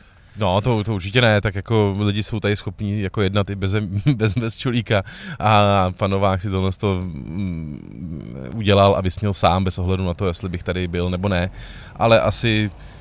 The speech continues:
je fajn, když v tom místě je nějaký člověk, který to pak říká světu, že se nějaký takovýhle věci dějou a tak i to svoji úlohu a tý-, týru trošku chápu jako takovýho jako majáku, lokalismu a takovýho jako zdravějšího a pomalejšího přístupu k hospodaření.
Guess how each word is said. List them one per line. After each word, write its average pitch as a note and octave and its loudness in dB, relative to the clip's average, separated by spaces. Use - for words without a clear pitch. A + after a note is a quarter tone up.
je A2+ -4
fajn, A2+ 6
když G#2+ -4
v - -10
tom A#2+ -2
místě A2+ -2
je A2+ 2
nějaký G#2+ 0
člověk, A2 0
který A2 0
to A2 -4
pak A2 -2
říká A2+ 2
světu, A#2+ -2
že A2 -2
se A#2 -8
nějaký A#2 -2
takovýhle A#2 0
věci A#2 -2
dějou A#2+ 2
a A#2+ -4
tak C3+ -2
i D3 -6
to D3+ -8
svoji D3+ -8
úlohu D3+ 2
a D3 8
tý-, D#3 2
týru D3 2
trošku D3+ -2
chápu D#3 4
jako C#3 2
takovýho C3+ -2
jako C3 0
majáku, C3 0
lokalismu B2+ 0
a A2 0
takovýho A#2 -4
jako A#2 0
zdravějšího A#2 2
a A2+ 4
pomalejšího A2+ 0
přístupu A2+ -4
k G#2+ -4
hospodaření. G#2+ 4